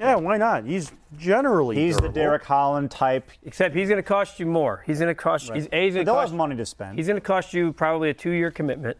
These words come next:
Speaker 2: So I think the Sox are kind of laying in the weeds. I don't wanna say they're laying in the weeds, but they're waiting to see what the market is for Jason Hammel.
Speaker 3: And I think Hammel has interest.
Speaker 2: You
Speaker 3: We
Speaker 2: do?
Speaker 3: should float that out there.
Speaker 2: Float that out
Speaker 3: It's
Speaker 2: there?
Speaker 3: not, it's, it's, it's, it's not ju-,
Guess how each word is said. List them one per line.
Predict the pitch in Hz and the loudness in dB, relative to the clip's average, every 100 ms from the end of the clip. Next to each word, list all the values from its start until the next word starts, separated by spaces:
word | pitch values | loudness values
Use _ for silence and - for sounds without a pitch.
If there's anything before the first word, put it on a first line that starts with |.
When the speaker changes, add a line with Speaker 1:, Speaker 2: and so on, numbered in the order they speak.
| - | -4
Speaker 2:
So | - | 2
I | 160 | 2
think | 220 | 2
the | 185 | -4
Sox | - 165 147 | 0 0 0
are | - | -4
kind | 151 | -2
of | 127 117 117 - | 0 -2 -8 -6
laying | 131 139 147 | 0 2 2
in | 139 | 2
the | |
weeds. | 120 127 117 113 - - | 2 2 0 -2 -8 -10
I | 139 | -4
don't | 208 | -2
wanna | |
say | 175 | 2
they're | 139 | 2
laying | 127 131 | 2 2
in | 120 | 2
the | |
weeds, | 120 127 | 2 0
but | 139 | 0
they're | 147 | 0
waiting | 165 151 170 147 | 2 0 0 -2
to | |
see | 127 - 143 131 113 - - - | -4 -2 2 2 -2 -10 -6 -2
what | 135 | 0
the | 135 | 2
market | 131 127 123 | 0 0 -2
is | 123 113 | -4 -4
for | 120 | -4
Jason | 113 110 104 | -4 -4 -6
Hammel. | 110 107 98 - | -6 -6 -6 0
Speaker 3:
And | 143 | 2
I | 156 220 | 2 0
think | - 226 | 0 -2
Hammel | - 185 180 156 | 0 0 0 0
has | 147 127 | 0 -2
interest. | 135 - 101 - - - _ - - | -6 -6 -12 -14 -20 -20 _ -20 -8
Speaker 2:
You | 110 | -2
Speaker 3:
We | 117 | 0
Speaker 2:
do? | 117 | 0
Speaker 3:
should | 156 | -2
float | - 160 160 | -2 -2 -2
that | 156 143 | 0 0
out | 135 - | 0 -4
there. | 107 | -10
Speaker 2:
Float | 98 147 143 139 | -4 0 2 2
that | 139 135 | 2 4
out | 139 | 2
Speaker 3:
It's | - | 2
Speaker 2:
there? | 147 | 2
Speaker 3:
not, | 175 170 | 2 -2
it's, | - | -6
it's, | 190 147 | -6 -4
it's, | 156 - | -6 -4
it's | 170 147 - | -4 -4 -2
not | 196 196 - | 0 0 -2
ju-, | 185 | -2